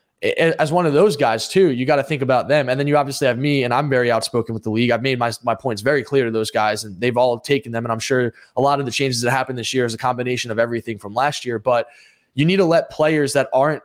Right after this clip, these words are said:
playing as a starter be able to have the free will to play with anybody that they want in challengers at any time in order to stay fresh, because that's the way Call of Duty works. This isn't like basketball or football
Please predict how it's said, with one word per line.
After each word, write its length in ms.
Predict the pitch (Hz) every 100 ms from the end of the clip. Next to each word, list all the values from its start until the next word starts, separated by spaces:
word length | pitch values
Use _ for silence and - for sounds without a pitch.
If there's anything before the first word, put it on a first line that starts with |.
| _
playing 420 | - 135 147 147
as 160 | 123
a 60 | 113
starter 680 | - - 117 117 147 165 160 _ _ _ _
be 140 | 131 143
able 140 | 143
to 60 | 147
have 180 | 151
the 100 | 135
free 320 | 117 - 147 147
will 340 | 123 139 156
to 140 | 151
play 240 | 123 139 135
with 120 | 135 -
anybody 480 | 135 165 151 156 156
that 200 | 143 139
they 100 | 131
want 340 | 117 123 123
in 140 | 120
challengers 580 | 117 131 123 127 117 117
at 140 | - 123
any 240 | 123 113 104
time 380 | - 127 117 110
in 100 | 120
order 200 | 120 123
to 80 | 117
stay 220 | - 113
fresh, 340 | - 135 127 -
because 220 | 113 113
that's 240 | 123 -
the 60 | 135
way 160 | 123
Call 200 | 113 127
of 80 | 123
Duty 200 | 110 117
works. 320 | 104 123 110
This 120 | 131 -
isn't 240 | 135 131
like 180 | 127 101
basketball 520 | 120 123 - 127 123
or 60 | 120
football 460 | 147 139 117 117